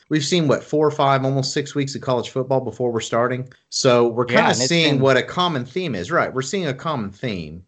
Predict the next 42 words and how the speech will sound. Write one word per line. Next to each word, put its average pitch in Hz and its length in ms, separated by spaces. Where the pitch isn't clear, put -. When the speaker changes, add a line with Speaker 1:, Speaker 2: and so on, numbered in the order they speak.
Speaker 1:
Offenses 139 880
are 110 200
moving 135 320
the 117 60
ball 113 280
at 101 80
will 101 220
and 95 100
defenses 98 680
are 82 100
struggling. - 540
So 104 680
you 131 100
kinda 165 200
take 143 240
that 147 100
into 131 100
consideration 113 880
and 107 220
think, 101 260
okay, 113 360
well, 101 440
you 107 120
know, 87 400
both 117 320
teams 120 220
are 110 40
probably 113 180
gonna 107 200
move 110 120
the 101 60
ball 104 240
around 101 220
a 95 60
ton. 101 280
You're 101 120
expecting 98 580
a 95 60
really 98 320
high 95 240
scoring 95 400
game. 101 400